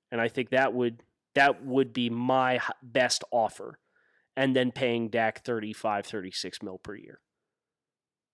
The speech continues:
Hope you guys enjoyed this episode of Power to the Pod. I can't wait to bring, bring next week's out just so we could say it again.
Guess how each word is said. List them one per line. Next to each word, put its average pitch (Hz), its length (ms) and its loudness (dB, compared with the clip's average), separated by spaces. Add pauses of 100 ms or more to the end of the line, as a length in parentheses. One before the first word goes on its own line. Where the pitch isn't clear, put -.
(640)
Hope 147 200 0
you 151 60 -2
guys 151 260 6
enjoyed 139 460 2 (560)
this 135 240 2
episode 139 540 2 (920)
of - 200 -10
Power 143 360 6
to - 140 -6
the 107 80 -10
Pod. 135 540 0 (1400)
I 151 140 2
can't 135 200 2
wait 120 180 0
to 120 100 -2
bring, 135 240 -2 (120)
bring 147 200 2
next 147 240 2
week's 127 200 -2
out 120 140 2
just 135 180 -2
so 135 100 0
we 127 60 0
could 117 140 -10
say 135 160 0
it 131 80 2
again. 104 220 -12